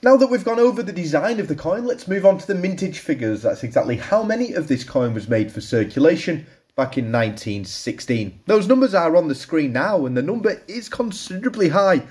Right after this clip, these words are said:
for a coin over a hundred years old. Eighty-six million four hundred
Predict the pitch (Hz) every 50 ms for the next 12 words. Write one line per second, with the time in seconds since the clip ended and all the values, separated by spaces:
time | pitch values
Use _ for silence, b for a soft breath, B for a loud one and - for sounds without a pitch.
0 | B B B B B - - 131 123 127 - - 139 135 135 131 127 120 117 107
1 | 107 110 101 95 - 135 127 117 110 110 104 104 107 107 107 104 98 123 120 120
2 | 117 110 - - b b b b b b b b - 208 196 185 - 202 185 -
3 | - - - - 185 185 190 196 190 180 180 160 - - - 190 196 208 202 196
4 | 185 190 185 185 180 185 170 -